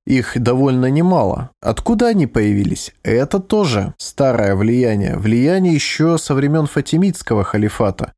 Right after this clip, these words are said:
того, что приходило из Египта в средние века. Фатимиды сначала были шиитами, и, соответственно, проповеди шли. Поэтому, хоть их и не основная масса, но они все равно присутствуют.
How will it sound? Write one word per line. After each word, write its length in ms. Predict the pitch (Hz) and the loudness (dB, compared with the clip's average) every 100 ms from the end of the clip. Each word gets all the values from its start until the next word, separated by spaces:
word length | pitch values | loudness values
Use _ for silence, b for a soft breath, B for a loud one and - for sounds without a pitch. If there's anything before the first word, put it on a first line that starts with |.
| - | -2
того, 300 | 127 170 180 | 0 2 0
что 240 | - 151 | -2 -2
приходило 580 | 147 131 135 127 165 156 | -2 -2 -2 0 0 2
из 240 | 131 117 | 2 0
Египта 420 | 123 127 170 - - | -2 0 -2 -2 -6
в 40 | |
средние 480 | - 160 165 110 98 | -2 0 0 0 0
века. 460 | 98 - 101 110 - | 0 -2 -4 -4 -10
Фатимиды 480 | - 123 139 135 110 | -6 -2 0 2 0
сначала 500 | - 117 - 120 104 | -2 -4 0 0 0
были 220 | 101 113 | 0 0
шиитами, 600 | 117 - 220 185 117 98 | 0 0 0 0 0 -2
и, 100 | - | -2
соответственно, 720 | - 127 117 185 214 - 156 | -2 -2 -2 -2 -2 0 0
проповеди 600 | 135 - 131 147 131 123 | 0 -4 -2 0 0 0
шли. 440 | 131 - 147 113 - | -2 -2 0 0 -2
Поэтому, 680 | - 175 202 196 185 180 160 | -2 -2 0 0 2 0 -2
хоть 400 | - - 208 202 | -8 -4 -2 0
их 240 | 190 165 180 | 0 0 2
и 60 | |
не 100 | 175 | 2
основная 540 | 165 156 - 196 285 262 | 2 0 -2 0 2 2
масса, 500 | 185 143 - - 107 | 2 0 -2 -4 -2
но 240 | 110 196 | 0 2
они 220 | 226 196 | 2 0
все 200 | 180 - 147 | -2 -2 -2
равно 240 | 165 196 | 0 0
присутствуют. 840 | 185 165 - 147 - 98 98 - | 0 -4 -2 -4 -4 -4 -4 -6